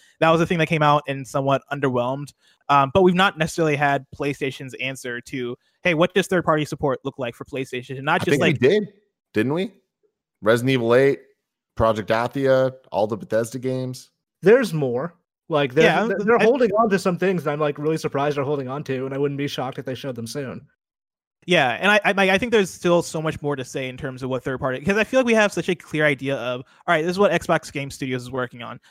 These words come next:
Speaker 1: This is what the first party out-, output for PlayStation is. And we have, like, some idea of what third party next gen games are,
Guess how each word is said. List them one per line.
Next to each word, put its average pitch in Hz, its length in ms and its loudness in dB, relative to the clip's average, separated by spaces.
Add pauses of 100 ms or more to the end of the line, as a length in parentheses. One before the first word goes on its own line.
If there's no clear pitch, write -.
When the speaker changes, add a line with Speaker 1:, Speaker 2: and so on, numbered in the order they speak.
(100)
Speaker 1:
This 165 100 -2
is 175 80 -8
what 190 140 2
the 180 80 -2
first 175 240 0
party 151 200 0
out-, 127 180 -2 (180)
output 139 340 -2
for 131 100 -6
PlayStation 131 560 -6
is. 120 180 -8 (280)
And 156 240 2
we 180 80 6
have, 196 180 4
like, 196 140 2
some 185 260 0
idea 156 360 2
of 135 260 0 (320)
what 143 360 2 (100)
third 147 300 -2
party 139 260 0
next 135 260 -4
gen 135 200 -6
games 127 280 -6
are, 123 400 -2